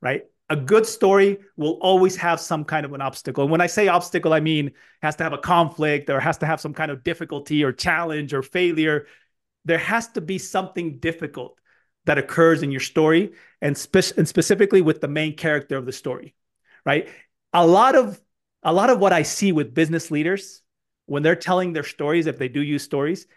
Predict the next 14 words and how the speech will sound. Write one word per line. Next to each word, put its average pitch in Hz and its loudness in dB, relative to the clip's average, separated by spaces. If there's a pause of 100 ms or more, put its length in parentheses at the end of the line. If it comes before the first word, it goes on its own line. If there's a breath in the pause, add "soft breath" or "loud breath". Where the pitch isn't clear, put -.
(260)
they 156 -2
try 208 -2
to 185 2
jump 175 -4
this 143 -8
step - -10
really 139 -6
quick 156 -4
because 139 -4
they 156 2
don't 185 0
wanna 170 0
talk 151 -4
about, 131 -6